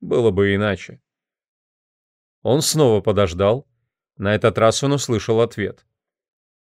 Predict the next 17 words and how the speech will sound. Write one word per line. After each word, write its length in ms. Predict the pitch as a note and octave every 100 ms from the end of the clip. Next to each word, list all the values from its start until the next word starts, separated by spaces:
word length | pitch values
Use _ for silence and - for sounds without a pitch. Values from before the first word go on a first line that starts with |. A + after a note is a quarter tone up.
| _ _
«Ну 180 | - E2+
и 60 | G#2
ладно». 480 | A2 E2 C#2 D2 - _ _ _ _ _ _ _ _ _ _ _ _ _ _ _ _ _ _
«Куда 360 | - C3+ B2+ F3
ты 120 | F3+
хотел 380 | F#3+ G3 G3 G3
бы 160 | F3+ G3
отправиться?» 760 | - E3 A2+ F2+ - - - _ _ _ -
продолжал 560 | A#2+ A#2 A#2+ G#2 A#2
он. 260 | G#2 F2 D2+ _ _ _ -
«На 200 | F#2+ G2+
Марс? 460 | A#2+ G3+ G#3 - _ _ _ _ _ _ -
Ладно, 600 | D2+ D#2+ E2+ F2+ A#2 B2 -
значит, 480 | F2+ A#2+ - G#3+ G#3
на 120 | G#3+
Землю». 580 | G#2+ G#2+ G#2 G2+ G2 _ _ _ _ _ _ _ _ _ _ _ _ -
«Нет», 520 | E2+ A2+ A2+ -